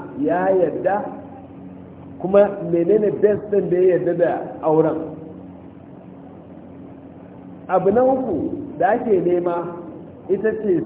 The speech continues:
siga neman auren, wanda shi wanda zai aura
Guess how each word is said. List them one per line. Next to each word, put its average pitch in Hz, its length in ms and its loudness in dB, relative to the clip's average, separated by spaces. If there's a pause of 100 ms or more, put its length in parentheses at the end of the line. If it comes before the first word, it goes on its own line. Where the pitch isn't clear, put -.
(140)
siga 202 460 2 (540)
neman 180 320 2
auren, 180 340 2 (1200)
wanda 165 280 0
shi 262 440 2
wanda 196 320 4
zai 190 160 4
aura 139 680 0